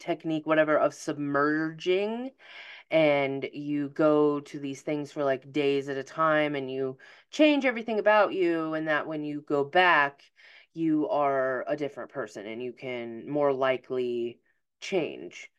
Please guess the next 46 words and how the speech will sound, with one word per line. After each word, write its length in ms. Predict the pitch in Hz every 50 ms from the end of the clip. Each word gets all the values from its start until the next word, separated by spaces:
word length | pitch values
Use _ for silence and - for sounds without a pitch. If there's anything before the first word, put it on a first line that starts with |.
| _ -
rather 320 | 151 151 147 139 139 135
than 200 | 131 139 127 127 127
you, 500 | 131 127 123 123 120 113 117 120 120 _ _ _ _ _ _ _ -
like, 220 | 113 - 117 117
just 280 | - 147 143 - - _ _ _ _ -
being 380 | - 156 143 143 135 131 131 127 -
on 180 | - 135 127 120
your 180 | 117 110 - -
own 520 | - 170 170 170 165 160 160 156 151 151 135
or 100 | 120 110
whatever. 480 | 113 127 139 143 143 139 120 113 - -
There 120 | 127 147 147
was 100 | 143 143
a 40 | 135
lot 280 | 131 123 117 110 - -
of, 60 | 120
like, 240 | 143 143 135 - _ _ _
it 200 | - - - 175
was 120 | 170 160 139
a 60 | 123
lot. 300 | 104 85 - - - - _ _ _ _ - - - - - - - - - _ -
Uh, 220 | 185 175 165 156
but 220 | 147 151 165 156 175
one 180 | 208 240 277 277
thing 320 | 311 285 269 262 254 220
that, 220 | 180 190 175 143 - - -
uh, 260 | 165 170 156 147 139 -
and 140 | 170 175
I'm, 160 | 190 214 254 240
I 140 | 175 202
took 200 | 226 - 202 -
away 260 | 240 202 165 156 147 -
a, 120 | 120 123 _ -
a 140 | 139 143
lot 480 | 143 139 139 143 156 156 139 - - _
from 220 | - 151 151 165 180
this, 280 | 185 208 220 220 - _
but 260 | - 165 151 135 - _ _ _ _ -
I 180 | 156 165 175
wanna 240 | 180 180 160 147 135 -
share 420 | - - - - 151 143 143 151
this 240 | 151 143 131 131 -
part 320 | _ - - 185 190 -
'cause 140 | - 170 151 - -
I 200 | - 135 135 151
n-, 460 | 170 180 196 180 160 151 147 147 139